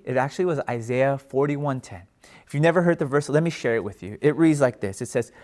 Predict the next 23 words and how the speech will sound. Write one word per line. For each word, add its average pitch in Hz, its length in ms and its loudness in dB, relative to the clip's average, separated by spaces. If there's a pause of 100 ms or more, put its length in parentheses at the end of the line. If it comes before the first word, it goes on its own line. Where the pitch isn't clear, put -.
(200)
"Fear 185 400 2
not, 120 360 2 (180)
for 135 340 2
I 147 460 2 (100)
am 120 200 -2
with 120 260 -2
you. 95 160 -8 (640)
Be 160 160 4
not 180 240 2
dismayed, 135 580 2
for - 300 0
I 143 160 2
am 160 120 -4
your 156 120 -2
God. 107 380 0 (380)
I 127 80 2
will 123 140 0
strengthen 170 540 -2
you, 202 280 0 (200)
I 117 120 -2
will 104 180 -4
help 151 360 0
you, 190 260 2